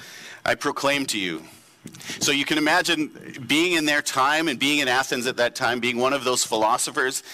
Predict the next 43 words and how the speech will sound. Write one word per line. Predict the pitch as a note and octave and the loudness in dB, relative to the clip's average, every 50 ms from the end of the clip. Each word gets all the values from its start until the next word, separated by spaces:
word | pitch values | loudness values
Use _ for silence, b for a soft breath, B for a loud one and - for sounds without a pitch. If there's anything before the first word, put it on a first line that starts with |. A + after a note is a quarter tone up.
| B B B | B B B
you | C#3+ F3+ | -2 -2
would | G#3+ E3+ | 0 2
probably | - G#3 G#3 G3+ G#3 | 2 2 2 2 0
just | E3+ D#3+ - | -2 -2 0
walk | B2+ B2+ C3+ C#3 C#3+ - - | 2 2 2 2 0 0 0
past | D3 C3+ C#3 C#3 - - | 2 2 2 2 0 0
this | A#2+ A2+ | 0 0
statue | - - - B2 A#2+ B2+ - - C3 A#2+ A2+ | 0 0 2 2 0 0 0 -2 -2 0 0
every | B2 B2 A2+ C3 B2+ | -2 -2 -2 -2 -2
day | G#2+ A#2 G#2+ G2 F2 D#2+ - B B B B B B | 0 0 0 0 -2 -4 -8 B B B B B B
and | C3 B2 B2+ | -2 0 2
not | C#3 D3 C#3+ | 2 2 2
even | C#3+ C3 B2+ A#2 | 0 -2 -2 -2
think | - C3+ A2+ - | -2 -2 -2 -2
twice | - B2 A2+ A2 - A#2 | 0 0 0 0 0 -2
about | F#2 F2 E2+ E2 E2 | -2 -2 -2 -2 -4
it. | - - | -4 -4
But | - A2 A2+ | -2 -2 0
then | C3 C3+ B2 | 0 -2 0
all | B2+ C#3 | 0 0
of | D3+ | 0
a | F3+ | 0
sudden | F3+ - F#3 D#3+ D#3+ | 0 0 -2 -2 -4
Paul | - - D3+ C#3+ D3 D3 B2 | -2 2 2 4 4 2 0
grabs | A2 A2+ A#2 B2+ C#3 E3+ E3 D3+ D#3+ | 0 0 2 2 2 2 2 0 0
it, | F#3 G#3 - - - B B B B B B B B | 0 -2 -4 -6 -12 B B B B B B B B
grabs | B B2 C3+ C#3 D#3 F3 E3 D#3 | B 0 2 2 2 2 2 0
the | D#3 D#3 | 0 0
inscription | D3 C#3 - - - - F#3+ F#3+ - - G3+ F3 D3+ | 0 2 0 0 0 0 0 0 2 2 2 2 4
on | C3+ C3+ C3+ | 4 4 4
it | D3 F3 E3+ - | 2 2 0 0
and | C#3+ B2 A#2 | -2 -2 -2
says, | - - C3 B2 B2+ A#2 - - - - - B B B B - - | 0 2 2 2 2 2 -2 -4 -6 -10 -20 B B B B -6 -2
"This | C3+ C3+ - D3+ | 0 0 2 2
unknown | D#3+ F3+ G3 G3 G3+ G3+ G3+ G3 | 2 2 2 2 2 2 2 2
God, | E3 E3 E3+ G#3 B3+ B3+ A3 - | 2 4 4 4 4 2 2 2
I'm | F3 G#3+ A#3+ | 2 2 2
gonna | B3+ A#3+ - | 2 0 2
tell | - - F#3 F3+ | 2 2 2 2
you | F3+ E3+ | 2 0
who | D3+ D3+ D3 | 0 0 0
he | D3 C#3+ | 0 0
is." | C3+ A#2 F#2 - - - - - | 0 0 -2 -4 -6 -8 -8 -10